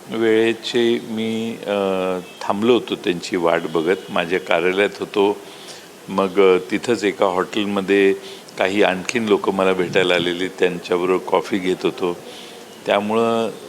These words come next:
सात वाजले, पावणे आठ वाजले, मला निरोप आला की आता हिअरिंग संपलेले आहेत आणि ते भेटू इच्छितात, पण मंत्रालयात नाही, कारण पहिली मंत्रालयात भेट होती.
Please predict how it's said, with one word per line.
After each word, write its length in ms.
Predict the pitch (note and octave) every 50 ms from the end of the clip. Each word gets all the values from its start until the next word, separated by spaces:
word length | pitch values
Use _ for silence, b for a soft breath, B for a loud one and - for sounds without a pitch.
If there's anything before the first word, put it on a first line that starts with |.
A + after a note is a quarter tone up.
| - - -
सात 500 | - - - - B2 G#2 G#2 A2 - -
वाजले, 560 | G#2+ G#2+ G#2+ G#2 G2+ G2+ G#2+ A2 A2 A2 A2 G#2+
पावणे 500 | G#2+ - - F#2 E2 D#2+ F2+ G2+ G#2+ G#2+
आठ 220 | G#2 G#2+ G2+ A2
वाजले, 340 | G#2+ G2+ G2 G2 G#2 G#2+ G#2+
मला 260 | G#2+ A2 A2 G#2+ A2+
निरोप 400 | A#2 B2 C3 C3+ C#3 B2+ - A2
आला 220 | F#2+ F2+ F2+ F2 F2+ B B B B B B B - - -
की 340 | - G#2 G#2 G2+ G2+ G2 F#2 - -
आता 200 | - F#2+ - G#2+
हिअरिंग 360 | G2+ G2 G2 F#2+ G2 G#2+ G#2
संपलेले 520 | G2+ - - G2 F2+ - - G2 F#2+ F#2 G2
आहेत 200 | G#2 A2+ - -
आणि 200 | G#2 G2 G2 F#2+ -
ते 60 | G#2+
भेटू 320 | G2+ F#2 F#2+ F2 - - A#2
इच्छितात, 420 | G#2 F2+ - - - - G#2 F#2
पण 180 | - - C3+ A#2+
मंत्रालयात 600 | A2 G2+ G2 F#2+ F2 - G#2 G#2+ A2 A2 G#2+ G#2 G2+ -
नाही, 160 | G2 E2 F2
कारण 180 | F#2 - G2+ F2+
पहिली 320 | - - G#2 G2 F#2+ G2+
मंत्रालयात 520 | G#2+ G2+ F#2+ F#2+ F2 - A#2+ A#2 A2+ A2+ G2+
भेट 280 | F#2+ F2+ F#2 E2 -
होती. 240 | F2 - - - G#2